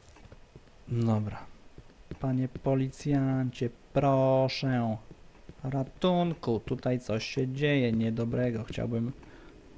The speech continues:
O, strzykawka. No nie, no, inwentory full. No, trzeba się czegoś pozbyć, mam za dużo broni. Chyba.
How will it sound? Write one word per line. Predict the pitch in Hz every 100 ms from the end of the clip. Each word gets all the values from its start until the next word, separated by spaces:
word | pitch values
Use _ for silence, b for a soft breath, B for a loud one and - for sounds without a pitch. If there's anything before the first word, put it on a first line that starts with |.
| 208
O, | 202 202 208 208 208 196
strzykawka. | - 139 131 - 117 - - - - - B B B - -
No | 123 120
nie, | 123
no, | 117
inwentory | 117 113 113 120 117
full. | - 123 113 - B B B B B B -
No, | 135
trzeba | 151 151
się |
czegoś | 147 151 147
pozbyć, | - 123 113
mam | 120
za | 120
dużo | 135 135
broni. | 120 135 127 113 101 - - - - - - - - - -
Chyba. | - 110 110